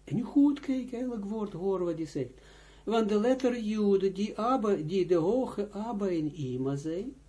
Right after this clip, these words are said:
Hema mashpiim ha'arai luna. Die doen,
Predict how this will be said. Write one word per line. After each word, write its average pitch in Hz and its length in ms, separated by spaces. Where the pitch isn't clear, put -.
Hema 110 320
mashpiim 127 580
ha'arai 135 500
luna. 202 400
Die 135 440
doen, 151 540